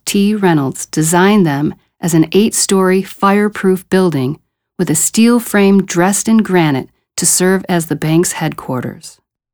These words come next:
It reigned as the tallest building in Albany until nineteen eighteen, when it was surpassed by the tower of the D and H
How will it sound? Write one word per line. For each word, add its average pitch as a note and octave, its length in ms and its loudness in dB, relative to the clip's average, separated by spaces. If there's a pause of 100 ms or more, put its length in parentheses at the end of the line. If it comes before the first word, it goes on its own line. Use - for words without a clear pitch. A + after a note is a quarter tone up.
(540)
It C4 220 2
reigned E3+ 500 2
as E3 140 0
the D#3+ 100 -4
tallest G3 580 -2
building F#3 360 2
in F#3+ 140 4
Albany D#3+ 680 0
until F#3+ 400 0
nineteen E3 600 2
eighteen, E3+ 760 0 (440)
when G3 120 2
it - 60 0
was F#3 140 0
surpassed G3+ 720 0
by E3+ 140 0
the E3 100 -4
tower E3 600 -2
of E3 160 -6
the D#3 80 -4
D F3+ 260 2
and G3+ 80 4
H D#3 340 0